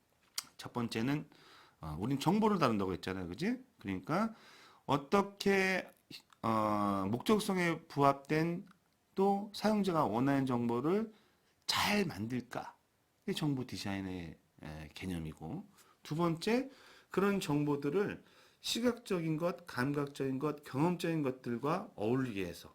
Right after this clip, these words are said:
잘 매칭을 해서 어떻게, 어, 줄 것이냐? 이건 디자인의 문제잖아, 그지? 음,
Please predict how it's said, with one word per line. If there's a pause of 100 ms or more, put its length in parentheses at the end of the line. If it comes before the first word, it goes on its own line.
(120)
잘
매칭을
해서 (260)
어떻게, (280)
어,
줄
것이냐?
이건
디자인의
문제잖아,
그지?
음,